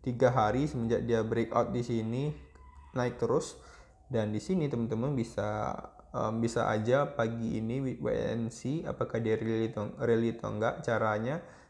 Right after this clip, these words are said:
ketika saham apa, tap readingnya, bidnya, em, melihatkan masih banyak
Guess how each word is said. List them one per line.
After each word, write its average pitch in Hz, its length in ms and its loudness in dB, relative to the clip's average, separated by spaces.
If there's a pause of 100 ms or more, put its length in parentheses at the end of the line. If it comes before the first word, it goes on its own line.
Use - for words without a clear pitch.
ketika 127 800 0 (240)
saham 113 440 -2
apa, 147 440 -2 (320)
tap - 160 0
readingnya, 117 760 0 (120)
bidnya, 117 680 -4 (200)
em, 57 280 -2 (200)
melihatkan 113 1120 -2 (480)
masih 147 200 0
banyak 113 280 2